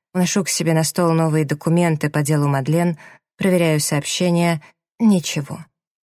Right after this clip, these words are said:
Сажусь за стол и начинаю читать. Когда позади остаётся половина психиатрического освидетельствования, раздаётся гудок. Прилетает С М С-ка от Патрика.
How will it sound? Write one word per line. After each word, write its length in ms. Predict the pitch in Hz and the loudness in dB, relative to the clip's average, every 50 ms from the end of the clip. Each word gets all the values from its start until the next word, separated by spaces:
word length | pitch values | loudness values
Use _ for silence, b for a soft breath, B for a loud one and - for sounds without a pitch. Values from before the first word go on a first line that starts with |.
| _ _ _ _ _ _ _ _ | _ _ _ _ _ _ _ _
Сажусь 400 | _ - - 185 156 143 160 147 | _ -6 -4 -2 0 0 0 0
за 120 | 135 147 147 | 0 0 -2
стол 340 | - - - 170 175 175 170 | -2 -2 -2 -2 0 0 -2
и 180 | - - 190 | -4 -2 -2
начинаю 640 | 180 175 165 151 - - 160 151 147 139 131 131 139 | -2 -2 -2 -4 -4 -2 -2 0 0 0 -2 -2 -4
читать. 640 | - - - 151 - - - - - - - - - _ _ _ _ _ _ _ _ _ _ _ _ _ _ _ _ _ _ _ _ _ _ _ _ _ _ _ _ | -6 -8 -10 -10 -10 -10 -14 -14 -12 -12 -14 -14 -14 _ _ _ _ _ _ _ _ _ _ _ _ _ _ _ _ _ _ _ _ _ _ _ _ _ _ _ _
Когда 280 | - 208 208 - 240 | -4 -2 0 0 0
позади 340 | 233 - 190 180 208 185 208 | 0 0 0 0 2 2 2
остаётся 600 | 220 196 - - 190 180 196 208 208 - - 175 156 | 2 2 0 0 0 0 0 0 0 -2 -2 -4 -2
половина 600 | - 170 170 170 170 165 196 214 208 190 165 156 | 0 0 0 2 2 2 2 4 4 4 2 0
психиатрического 1040 | 151 - - 156 - 170 156 151 - 170 190 170 - - - - - 180 156 156 | 0 -2 -4 -4 -2 -2 -2 0 0 -2 -2 -2 -4 -6 -8 -6 -2 0 0 0
освидетельствования, 1300 | - - 156 147 - - 156 151 143 214 240 233 - 156 147 - - - 123 127 123 120 - - - - _ _ _ | 0 -2 -4 -6 -4 -4 -4 -2 0 0 0 0 -2 -2 -4 -4 -6 -6 -6 -6 -4 -4 -6 -8 -10 -12 _ _ _
раздаётся 680 | 156 165 165 156 143 151 143 135 135 139 - - - 151 | -2 0 0 2 2 0 0 0 0 -2 -4 -6 -8 -6
гудок. 480 | - 185 196 185 240 226 - - - _ _ _ _ _ _ _ _ - | -4 -4 -2 -2 -2 -4 -4 -8 -16 _ _ _ _ _ _ _ _ -4
Прилетает 580 | 196 196 185 175 170 156 - 156 143 139 135 - | -2 0 2 2 2 2 2 2 2 2 0 -2
С 200 | 135 - - - | -4 -4 -4 -2
М 100 | 131 131 | -2 0
С-ка 360 | 135 143 143 - - 143 135 | 0 -2 -2 -4 -4 -4 -6
от 140 | 123 - _ | -6 -6 _
Патрика. 500 | - - - - - - - - - - | -8 -8 -8 -6 -8 -12 -12 -14 -18 -20